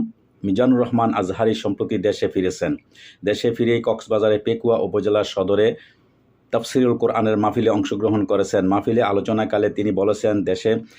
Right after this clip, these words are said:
শান্তিপূর্ণ বসবাসের জন্য জাতীয় ঐক্যের চাইতে মোক্ষম হাতিয়ার আর কিছুই নেই। এই জন্য দেশের এমন সময়ে দল মত নির্বিশেষে সবাইকে ঐক্যবদ্ধ হতে গুরুত্বারোপ করে জাতীয় ঐক্যের আহ্বান জানান তিনি।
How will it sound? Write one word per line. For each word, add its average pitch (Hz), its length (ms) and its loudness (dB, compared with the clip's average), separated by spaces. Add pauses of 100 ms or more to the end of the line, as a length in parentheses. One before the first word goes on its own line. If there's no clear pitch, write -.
(120)
শান্তিপূর্ণ 131 640 0
বসবাসের 107 580 0
জন্য 104 300 0
জাতীয় 98 340 0
ঐক্যের 107 380 -2
চাইতে 104 360 0
মোক্ষম 101 440 -4
হাতিয়ার 101 420 0 (340)
আর 92 140 -2
কিছুই 104 400 -2
নেই। 92 280 0 (440)
এই 101 120 -2
জন্য 123 260 4
দেশের 113 460 2
এমন 120 240 2
সময়ে 113 400 2
দল 107 320 2
মত 107 300 0
নির্বিশেষে 110 440 -2
সবাইকে 104 400 -2
ঐক্যবদ্ধ 104 720 0
হতে 104 380 0 (380)
গুরুত্বারোপ 107 600 0
করে 101 260 2
জাতীয় 98 440 0
ঐক্যের 101 340 0
আহ্বান 95 360 -2
জানান 92 280 0
তিনি। 80 260 -2